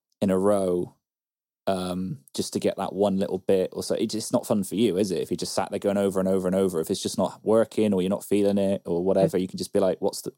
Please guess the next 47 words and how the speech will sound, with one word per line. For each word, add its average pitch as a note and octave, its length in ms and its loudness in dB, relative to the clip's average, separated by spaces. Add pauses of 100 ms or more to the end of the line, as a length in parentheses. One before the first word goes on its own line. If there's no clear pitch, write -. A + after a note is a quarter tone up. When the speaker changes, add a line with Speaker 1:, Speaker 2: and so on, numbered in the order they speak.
Speaker 1:
why G2+ 160 2
am F#2+ 80 -2
I F#2+ 80 0
doing G2+ 280 2
<laughs> - 20 2
this?" - 400 -4
You - 60 -4
know? B2 80 -2
Speaker 2:
It's F3 140 -2
like G#3+ 180 4
a, F3 160 4
it's D#3 140 -4
like F3+ 140 2
a, C#3 500 2
it's G3 120 -10
almost A3 220 2
like E3 100 0
an C3+ 140 2
inaccurate D3 480 2
representation C#3 840 -2
of A#2 160 -8
who C#3 160 0
I A#2 140 2
am. C3+ 320 -2 (1040)
'Cause, C#4 120 8
Speaker 1:
Sure, - 20 6
Speaker 2:
like, B2+ 300 4
Speaker 1:
yeah. E3+ 320 2
Speaker 2:
I D3+ 160 6
can't, G#3+ 260 0
I, - 260 4 (760)
dude, F3+ 200 4
like, B2 260 -2
some F3+ 160 2
of F#3 80 2
the E3+ 60 0
stuff E3+ 240 2
I D3+ 60 6
wrote, C#3+ 380 6 (600)
Speaker 1:
Mm. B2+ 400 4
Speaker 2:
um, B2+ 260 -6 (440)
is D#3+ 160 4
so G3 340 4
hard. E3 400 4 (180)
<laughs> - 220 -2 (260)
And, G#3 140 8
like, E3 200 8